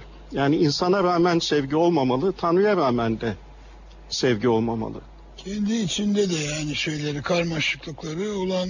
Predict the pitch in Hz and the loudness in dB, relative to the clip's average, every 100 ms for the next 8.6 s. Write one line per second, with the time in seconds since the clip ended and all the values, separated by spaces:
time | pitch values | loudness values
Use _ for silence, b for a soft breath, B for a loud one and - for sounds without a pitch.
0 | 185 147 147 117 113 B B B B 190 | -6 -2 0 0 -4 B B B B -4
1 | 196 208 220 226 208 202 240 214 208 175 | 0 0 2 2 2 0 -2 -2 -2 -2
2 | 147 - 156 151 175 180 190 170 - 190 | -2 -6 -8 -6 -6 -6 -4 -6 -6 -4
3 | 196 196 220 202 175 156 - - 175 185 | -2 0 -2 -2 -4 -6 -12 -6 -2 0
4 | 190 190 156 170 165 170 208 226 B B | 2 0 0 -2 -2 -2 -2 -4 B B
5 | B B B B - 185 196 170 - 185 | B B B B -8 -2 0 -2 -2 0
6 | 180 175 175 185 175 - 185 - - 180 | 2 2 2 2 0 0 -4 -4 -2 0
7 | 170 170 180 165 147 165 165 143 - 247 | 0 -2 -4 -4 -4 -2 -2 -4 -6 -4
8 | 240 180 151 139 - | -2 -2 -4 -8 -12